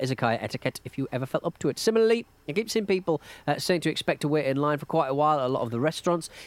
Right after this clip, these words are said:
Is it a bad sign to say if there is no line at a restaurant? I don't love the idea of wasting, uh, two hours standing waiting for food all too often.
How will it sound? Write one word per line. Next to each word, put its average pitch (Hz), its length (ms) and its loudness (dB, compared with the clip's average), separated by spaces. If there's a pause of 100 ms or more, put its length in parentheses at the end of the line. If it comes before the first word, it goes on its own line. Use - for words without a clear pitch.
Is 208 120 2
it 269 80 0
a - 20 -2
bad 254 240 2
sign 143 380 2
to 170 60 -8
say 165 240 2
if 139 340 -2
there 135 200 2
is 123 120 -2
no 160 260 2
line 107 420 0
at 104 160 -6
a 110 80 -2
restaurant? 107 480 -4
I 117 60 -6
don't 180 220 0
love 147 120 0
the 131 120 2
idea 120 300 0
of 113 100 -4
wasting, 117 420 -2 (260)
uh, 123 140 0
two 233 260 4
hours 160 220 2
standing 170 420 0
waiting 160 240 0
for 185 120 -10
food 143 280 0 (300)
all 139 340 2
too - 300 -2
often. 104 400 -6